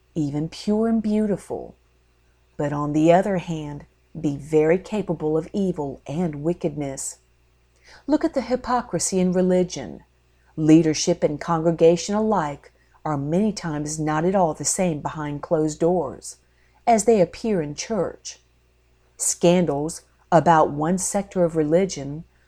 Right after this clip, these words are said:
or the other is constantly being revealed by the news media. Sex crimes, financial schemes, encouragement to take part in the world systems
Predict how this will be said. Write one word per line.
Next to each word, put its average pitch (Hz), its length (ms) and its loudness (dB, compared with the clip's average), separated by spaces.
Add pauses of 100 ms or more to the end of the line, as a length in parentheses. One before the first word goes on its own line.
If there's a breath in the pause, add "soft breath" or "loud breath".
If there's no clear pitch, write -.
(140)
or 151 240 6
the 180 200 4
other 185 240 4
is 151 140 -2
constantly 233 680 -6
being 160 280 -2
revealed 170 520 0
by 147 100 -4
the 147 120 -6
news 170 340 -2
media. 143 560 -8 (760)
Sex - 400 0
crimes, 170 680 -2 (200 soft breath)
financial 175 640 2
schemes, 180 840 -4 (400)
encouragement 214 840 4
to - 80 -12
take - 400 -4
part 175 280 4
in 147 80 -6
the 147 80 -2
world 156 400 2
systems 143 760 -6